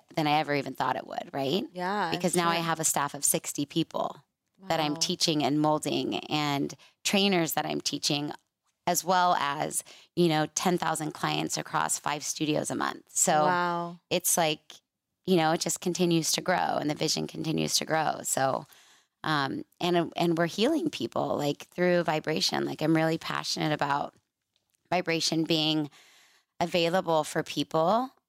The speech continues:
Speaker 1: to step on. Like, the machine itself is so, such an incredible piece of equipment.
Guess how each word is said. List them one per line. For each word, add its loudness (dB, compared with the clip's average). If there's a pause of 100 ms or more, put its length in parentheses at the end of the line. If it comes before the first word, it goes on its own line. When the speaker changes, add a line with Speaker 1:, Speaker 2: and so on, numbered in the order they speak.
(160)
Speaker 1:
to 4
step 0
on. 0
Like, -2
the 0
machine 4
itself 0
is 2
so, 4
such 0
an 0
incredible 2
piece 0
of -6
equipment. 0